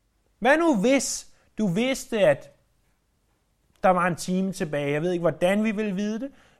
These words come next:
men lad os bare sige, og lad os lege med tanken et ganske kort øjeblik. Du ved, at du har tres minutter tilbage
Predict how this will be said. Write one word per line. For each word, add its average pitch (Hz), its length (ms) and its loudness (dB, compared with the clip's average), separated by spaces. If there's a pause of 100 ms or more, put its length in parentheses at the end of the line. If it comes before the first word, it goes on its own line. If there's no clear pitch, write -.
men 190 140 -6
lad 208 100 2
os 208 80 2
bare 277 240 2
sige, 240 440 -2
og 220 80 -4
lad 180 140 4
os 170 180 -6 (180)
lege 190 300 -2
med 240 120 -4
tanken 190 520 -2 (120)
et 170 140 -8
ganske 196 360 0
kort 190 240 4
øjeblik. 185 500 2 (720)
Du 277 180 10
ved, 208 300 2 (540)
at 143 160 -10
du 220 180 2
har 170 440 -2 (320)
tres - 600 -2 (120)
minutter 202 720 0 (120)
tilbage 180 760 0